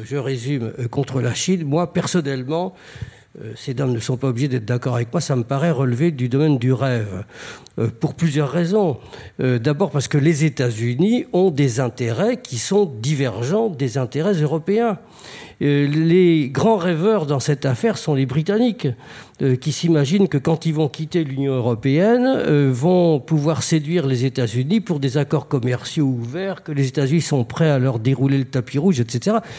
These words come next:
Ils vont se faire tailler en pièces. D'ailleurs, les États-Unis leur ont déjà expliqué.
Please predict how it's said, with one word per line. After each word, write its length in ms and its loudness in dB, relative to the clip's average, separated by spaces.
Ils 100 2
vont 120 4
se 160 0
faire 280 -2
tailler 280 2
en 120 2
pièces. 440 -4
D'ailleurs, 280 0
les 140 2
États-Unis 340 2
leur 160 2
ont 80 2
déjà 300 0
expliqué. 640 -2